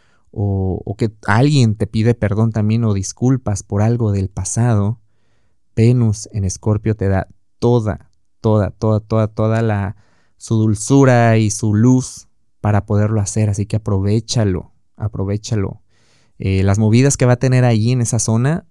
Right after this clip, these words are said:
te va a ayudar mucho con el cierre del pasado que tienes que hacer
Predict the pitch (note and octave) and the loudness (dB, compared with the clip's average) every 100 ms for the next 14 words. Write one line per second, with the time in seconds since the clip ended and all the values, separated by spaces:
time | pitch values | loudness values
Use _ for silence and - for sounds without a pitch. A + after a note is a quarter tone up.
0 | - A2+ G#2 A2 A2 A2 A2 A2+ B2 C#3 | -4 0 0 0 0 0 0 0 0 0
1 | C3+ - F#2+ - G#2 G2 - - A#2 A2 | -2 -6 -6 -2 -2 -2 -4 -2 0 0
2 | G2+ G2+ G2+ G#2 - A2+ A2+ G#2 - A2 | -2 -4 -6 -8 -4 -2 -2 -2 -4 -4
3 | G#2+ G#2 A#2+ B2 | -4 -4 -2 -4